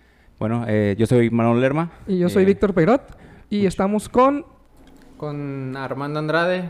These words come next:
Speaker 3: La verdad, qué gusto. Muchas gracias por invitarme.
Speaker 2: No, gracias por venir a ti, Armando, la
Speaker 3: Placer.
Speaker 2: neta.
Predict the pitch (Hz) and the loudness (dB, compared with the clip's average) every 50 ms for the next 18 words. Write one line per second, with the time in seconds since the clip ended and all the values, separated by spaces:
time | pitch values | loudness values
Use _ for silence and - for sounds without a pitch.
0 | 147 143 139 139 131 131 131 131 - 151 143 151 151 151 - 156 143 139 - 151 | -8 -8 -6 -6 -6 -6 -6 -6 -6 -6 -4 -4 -6 -6 -6 -8 -8 -6 -6 -6
1 | 147 147 147 151 151 160 151 143 127 123 - 143 156 156 190 202 220 233 214 208 | -6 -6 -6 -8 -8 -8 -8 -8 -8 -8 -6 -6 -4 -2 0 0 0 0 0 -2
2 | 190 226 - - 196 175 160 180 185 190 180 202 190 196 202 202 208 190 175 165 | -4 -4 -4 -4 -4 -2 -2 -2 -2 -2 -2 -2 -4 -4 -4 -4 -4 -4 -4 -4
3 | 170 180 135 196 180 | -4 -4 -4 -6 -8